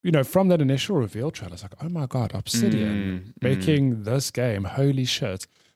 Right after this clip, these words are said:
Speaker 1: To now a
Speaker 2: I
Speaker 1: lot
Speaker 2: think
Speaker 1: of
Speaker 2: 'cause
Speaker 1: people
Speaker 2: especially then, like, m-, people were like, "Oh, Microsoft's making a Skyrim," and they didn't own Bethesda then.
Speaker 1: <laughs>
Speaker 2: So it was like, "Oh."
Speaker 1: <laughs> Just actually wild.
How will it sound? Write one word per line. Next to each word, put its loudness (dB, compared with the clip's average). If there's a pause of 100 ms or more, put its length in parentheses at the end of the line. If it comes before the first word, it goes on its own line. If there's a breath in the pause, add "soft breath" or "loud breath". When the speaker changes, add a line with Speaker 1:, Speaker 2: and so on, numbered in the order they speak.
(100)
Speaker 1:
To 0
now 2
a 2
Speaker 2:
I 4
Speaker 1:
lot 2
Speaker 2:
think 4
Speaker 1:
of 2
Speaker 2:
'cause 4
Speaker 1:
people 2
Speaker 2:
especially 2
then, 0
like, -2
m-, -4
people -2
were 2
like, -2
"Oh, 0
Microsoft's -4
making -2
a -2
Skyrim," -4
and -6
they -2
didn't -4
own -4
Bethesda 2
then. -8
Speaker 1:
<laughs> -14
Speaker 2:
So -2
it -4
was -8
like, -8
"Oh." -4 (280)
Speaker 1:
<laughs> -20
Just -8
actually -6
wild. -4